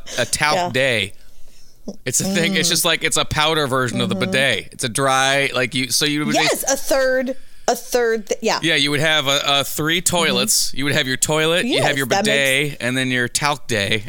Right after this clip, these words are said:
Speaker 1: and then
Speaker 2: Mm-hmm.
Speaker 1: you're all set for the day. Like, finally.
Speaker 2: The, the, the, wow, you feel refreshed.
Speaker 1: Yeah.
Speaker 2: Pleasantly dry in the right areas.
Speaker 1: Yeah.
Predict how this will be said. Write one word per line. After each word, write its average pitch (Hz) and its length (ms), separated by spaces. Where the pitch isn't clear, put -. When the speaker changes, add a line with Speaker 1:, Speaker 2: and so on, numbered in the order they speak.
Speaker 1:
and 117 160
then 123 100
Speaker 2:
Mm-hmm. 123 80
Speaker 1:
you're 123 120
all 151 120
set 143 440
for 120 220
the 123 180
day. 98 400
Like, 104 380
finally. 123 520
Speaker 2:
The, 185 320
the, 180 160
the, 196 40
wow, 190 320
you 202 200
feel 202 380
refreshed. - 760
Speaker 1:
Yeah. 180 180
Speaker 2:
Pleasantly 226 680
dry 185 500
in 185 220
the 175 80
right 165 360
areas. 180 560
Speaker 1:
Yeah. 170 180